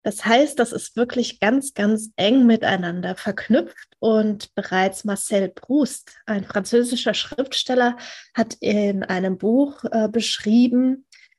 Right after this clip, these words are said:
wie er durch den Geschmack von Tee und das Essen von Madeleines und den Geruch, der damit verbunden ist, ganz wundervolle Kindheitserinnerungen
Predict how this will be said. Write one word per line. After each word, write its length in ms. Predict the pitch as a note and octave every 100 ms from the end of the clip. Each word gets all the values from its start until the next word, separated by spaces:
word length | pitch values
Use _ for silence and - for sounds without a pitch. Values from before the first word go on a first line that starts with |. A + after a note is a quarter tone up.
| _
wie 360 | - F#3+ B3 C4
er 560 | - A3+ A3+ A3 A3+ A3 -
durch 260 | G3+ A3 G#3+
den 160 | G3+
Geschmack 420 | G3 - A3+ C4
von 280 | - A#3 G3+
Tee 520 | - A#3 A#3 C#4+ E4+ - - -
und 160 | G#3+
das 160 | G3+ -
Essen 420 | G#3 B3 - C#4 B3
von 260 | - G#3+
Madeleines 1000 | G3+ G3 E3+ F3 F#3 A#3 F4 G4+ - - - - - - _
und 380 | _ A#3 G#3+ -
den 120 | G#3+
Geruch, 380 | G3+ G3 C4 E4+
der 140 | - G3+
damit 300 | F#3+ F#3+ -
verbunden 680 | F#3+ - F#3 G#3+ - B3 -
ist, 460 | B3+ C#4 - - _ _ _ _
ganz 380 | A#3 B3+ C4+ -
wundervolle 920 | A3 A#3 A#3 A3+ - G3+ G3+ G3+ G#3
Kindheitserinnerungen 1600 | - - C4 A3+ F#3+ F3+ - - G3 F3+ F3 E3 - F#3 D3+ D#3+